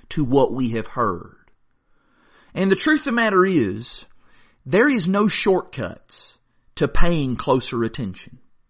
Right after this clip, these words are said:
It's something that simply requires prayerful, careful listening to every word that has come from the mouth of God,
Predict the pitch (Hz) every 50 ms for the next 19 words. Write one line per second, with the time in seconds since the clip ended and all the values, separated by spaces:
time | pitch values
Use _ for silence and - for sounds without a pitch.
0 | _ _ _ _ _ _ _ _ _ _ _ _ - 226 220 - 277 262 247 233
1 | 214 196 - - 226 208 190 202 165 165 - - 196 202 190 190 170 131 - -
2 | - - - 196 202 208 208 220 214 - - 233 214 208 208 - - - 202 196
3 | 202 190 - - 196 185 165 151 160 160 139 - - 123 117 110 104 107 123 120
4 | _ _ _ - - - - _ - 208 190 - - - 185 220 247 220 175 208
5 | 240 247 226 220 208 185 190 208 202 214 220 226 185 175 185 180 185 165 - -
6 | - 214 208 214 208 208 208 196 175 170 170 180 180 180 185 - 180 151 139 180
7 | 170 180 185 190 196 208 220 214 -